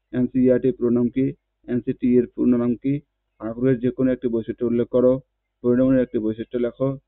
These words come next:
পাজল বক্স কি? বয়স্ক শিক্ষা কাকে বলে? দূরশিক্ষা কি? বিদ্যালয়ে কম্পিউটারে যে কোনো একটি ব্যবহার লেখো। আইটিআই পুরো নাম লেখো। এই কোশ্চেনগুলো তোমরা যদি আমার ভিডিওগুলো দেখো, সবগুলো একদম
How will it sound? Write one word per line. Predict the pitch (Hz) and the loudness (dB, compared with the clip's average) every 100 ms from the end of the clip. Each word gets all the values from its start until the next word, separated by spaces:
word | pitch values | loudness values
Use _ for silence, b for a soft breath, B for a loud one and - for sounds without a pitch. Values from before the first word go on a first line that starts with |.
| _ _ _ - | _ _ _ -8
পাজল | 117 123 131 | -4 0 0
বক্স | 123 120 _ - | -2 -4 _ -4
কি? | 127 139 - _ _ 120 | -4 -4 -8 _ _ -4
বয়স্ক | 123 - 127 | -4 -6 -8
শিক্ষা | 123 127 | -4 -4
কাকে | 117 - | -4 -2
বলে? | 120 120 127 - _ _ _ - | 2 2 0 -4 _ _ _ -4
দূরশিক্ষা | 120 123 127 - 113 | -4 -2 -8 -6 -8
কি? | - 120 131 139 _ _ _ _ _ _ _ _ _ _ _ _ _ | -2 -2 -2 -6 _ _ _ _ _ _ _ _ _ _ _ _ _
বিদ্যালয়ে | 117 110 131 143 | -10 -4 0 0
কম্পিউটারে | 143 127 131 139 135 127 | 2 2 4 4 2 4
যে | 123 | 2
কোনো | 135 135 | 2 0
একটি | 131 127 | 0 0
ব্যবহার | 113 113 123 | 0 0 0
লেখো। | 120 131 135 131 _ _ _ | 0 0 -2 -2 _ _ _
আইটিআই | 120 120 135 131 131 | -6 -2 2 2 2
পুরো | 123 120 | 0 0
নাম | 120 120 | 2 2
লেখো। | 110 107 104 _ _ _ | 0 -6 -14 _ _ _
এই | 139 151 | 2 2
কোশ্চেনগুলো | 156 139 139 139 139 | 2 -2 2 2 2
তোমরা | 131 127 127 | 2 2 2
যদি | 123 123 | 2 0
আমার | 117 123 | 0 -2
ভিডিওগুলো | 110 107 117 117 120 | -2 -2 -2 0 0
দেখো, | 113 110 135 | -2 -6 -8
সবগুলো | - 135 143 139 127 120 | -10 -4 -4 -4 -2 0
একদম | 113 117 127 127 151 | 2 0 -2 -2 -2